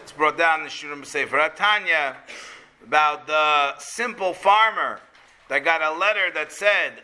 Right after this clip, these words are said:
that his father passed away and he couldn't read the letter. So he brings it to the Malamed who can read the letter. And the Malamed tells him that the father was Avek and the farmer faints.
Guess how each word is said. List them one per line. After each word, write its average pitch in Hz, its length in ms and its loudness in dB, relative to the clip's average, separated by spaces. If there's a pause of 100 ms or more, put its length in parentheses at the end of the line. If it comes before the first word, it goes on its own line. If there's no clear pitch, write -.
(100)
that 151 160 -4
his 143 140 -6
father 185 400 2
passed 160 360 -2
away 135 420 -6 (680)
and 156 140 0
he 156 60 0
couldn't 202 320 2
read 190 200 2
the 165 100 2
letter. 147 440 0 (540)
So - 180 -6
he 151 80 2
brings 185 340 0
it 190 180 -2
to 170 100 -6
the 160 80 -2
Malamed 165 720 2
who 135 100 -16
can 160 220 -10
read 180 200 0
the 170 100 0
letter. 143 480 -2 (400)
And 135 120 -12
the 143 40 -4
Malamed 180 520 2
tells 190 340 -2
him 175 120 -10
that 165 120 -6
the 151 80 -8
father 175 420 0
was 151 180 -8
Avek 143 420 -2 (640)
and 139 180 -4
the 139 80 0
farmer 175 420 2
faints. 226 600 -4